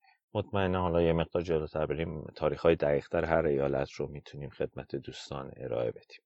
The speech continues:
توی همون حوزهٔ اسکیل، اه، یه خبر دیگه اومده بود، یه، م، اطلاعات خوبی هست،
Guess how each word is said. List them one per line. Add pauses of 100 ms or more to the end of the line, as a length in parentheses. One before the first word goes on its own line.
(1600)
توی
همون
حوزهٔ
اسکیل، (440)
اه،
یه
خبر
دیگه
اومده
بود،
یه،
م، (920)
اطلاعات
خوبی
هست،